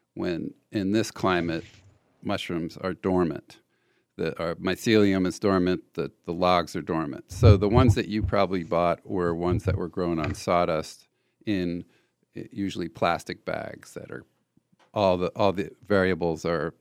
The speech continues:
taken care of, meaning the, the, the heat, the light, the amount of even some, in some cases, carbon dioxide, um, to create mushrooms in the winter. And ninety percent of what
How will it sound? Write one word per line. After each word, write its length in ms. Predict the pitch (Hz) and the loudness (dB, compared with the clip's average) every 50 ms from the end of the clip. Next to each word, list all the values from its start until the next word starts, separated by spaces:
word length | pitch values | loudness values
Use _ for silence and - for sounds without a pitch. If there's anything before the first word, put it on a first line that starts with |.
| _ - | _ -6
taken 260 | 117 104 90 87 85 | -6 -4 -4 -4 -6
care 260 | - - 117 107 101 | -2 2 2 4 4
of, 120 | 85 78 87 | 2 2 2
meaning 480 | 104 104 101 95 90 87 87 87 87 - _ _ _ _ _ _ _ _ _ _ _ - | 2 2 2 2 0 -2 -4 -6 -8 -12 _ _ _ _ _ _ _ _ _ _ _ -12
the, 260 | 87 87 82 78 - - _ _ _ - | -10 -8 -8 -10 -12 -16 _ _ _ -14
the, 320 | - 82 92 85 78 - - _ _ _ _ - | -8 -6 -6 -6 -6 -8 -10 _ _ _ _ -16
the 80 | 92 | -14
heat, 400 | 82 - - 117 113 110 - - _ _ _ - | -12 -8 -6 -4 -4 -4 -6 -8 _ _ _ -10
the 100 | - 78 | -8 -6
light, 420 | 82 82 85 92 92 90 82 - - _ _ _ _ _ _ _ _ _ _ _ | -2 0 0 2 2 0 -2 -6 -10 _ _ _ _ _ _ _ _ _ _ _
the 120 | - 92 85 | -8 -6 -6
amount 320 | 76 82 90 85 82 82 | -4 -4 -4 -4 -4 -4
of 160 | 78 76 - - _ _ _ _ _ _ _ _ _ _ - | -6 -8 -10 -18 _ _ _ _ _ _ _ _ _ _ -8
even 220 | 104 95 85 90 80 | -6 -6 -6 -6 -6
some, 280 | - 101 87 87 80 - - | -6 -4 -4 -6 -6 -8 -12
in 80 | 98 | -12
some 180 | - - 101 98 | -8 -6 -6 -4
cases, 480 | - - 104 95 82 98 95 87 78 - - _ _ | -2 -2 -2 -2 -2 -4 -6 -8 -8 -10 -16 _ _
carbon 300 | - - 98 95 90 90 | -2 0 2 2 2 2
dioxide, 720 | 82 85 85 85 87 87 - - - 90 92 95 92 90 - _ _ _ _ _ _ _ _ _ _ _ - | 2 2 2 2 2 2 0 0 0 0 2 2 0 -2 -6 _ _ _ _ _ _ _ _ _ _ _ -8
um, 400 | 98 87 82 - - - - - _ _ _ _ - 98 - | -6 -6 -6 -6 -8 -10 -12 -16 _ _ _ _ -6 -6 -4
to 240 | - - 135 107 98 | 0 2 2 4 4
create 480 | - - 127 113 107 98 92 82 - | 4 4 6 6 6 6 4 2 0
mushrooms 480 | 95 90 - - - 87 82 73 - - | -2 -4 -2 -2 -2 -2 -4 -4 -6 -6
in 80 | 85 | -6
the 60 | 85 85 | -4 -4
winter. 360 | 90 92 87 - - - 57 | -2 -4 -4 -4 -6 -8 -6
And 280 | - 107 104 101 98 | -6 -4 -2 0 2
ninety 420 | 101 107 107 117 127 123 117 120 107 | 2 4 6 6 6 6 4 2 -2
percent 440 | - - 101 - - 113 95 92 85 | -2 -4 -4 -2 0 0 0 0 0
of 100 | 82 85 | -2 -2
what 320 | 87 90 90 78 - | 0 0 0 0 -2